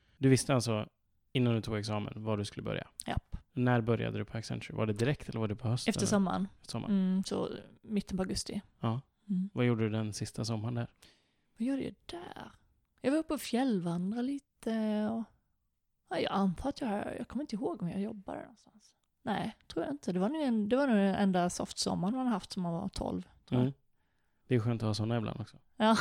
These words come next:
Speaker 1: Passa på.
Speaker 2: <laughs> Ja.
Speaker 1: Ja, men då började du på Accenture,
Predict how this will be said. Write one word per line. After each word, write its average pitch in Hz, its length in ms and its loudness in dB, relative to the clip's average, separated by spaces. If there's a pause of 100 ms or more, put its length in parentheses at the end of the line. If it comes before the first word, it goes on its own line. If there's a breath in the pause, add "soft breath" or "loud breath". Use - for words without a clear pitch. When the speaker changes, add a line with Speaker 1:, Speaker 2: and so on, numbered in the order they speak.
(160)
Speaker 1:
Passa 117 200 4
på. - 280 -4
Speaker 2:
<laughs> - 60 -20
Ja. 202 260 2 (880)
Speaker 1:
Ja, 151 280 8 (460)
men 147 100 4
då 156 60 12
började 139 300 12
du 117 40 8
på 123 100 2
Accenture, 123 540 0